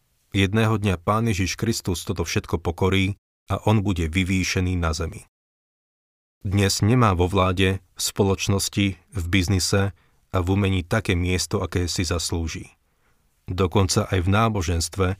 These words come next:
je dnes vo svete opomínaný. Keď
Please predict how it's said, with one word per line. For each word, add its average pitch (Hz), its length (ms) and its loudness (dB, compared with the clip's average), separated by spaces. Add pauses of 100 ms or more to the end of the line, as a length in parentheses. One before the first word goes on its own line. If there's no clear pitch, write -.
(140)
je 98 160 0
dnes 87 340 -4
vo 95 220 -2
svete 98 400 -4
opomínaný. 82 880 -6 (1300)
Keď 101 140 0